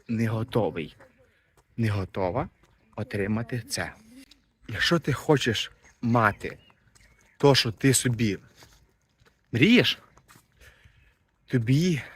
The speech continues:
потрібно дозволити собі це отримати.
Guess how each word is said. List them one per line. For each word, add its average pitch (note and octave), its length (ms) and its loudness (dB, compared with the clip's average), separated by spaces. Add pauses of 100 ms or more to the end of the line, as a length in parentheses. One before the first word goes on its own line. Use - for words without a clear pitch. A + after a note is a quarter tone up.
(140)
потрібно B2+ 720 2 (120)
дозволити A#2 1200 2 (920)
собі A2+ 920 0 (840)
це G#2+ 500 2 (380)
отримати. A2 640 -4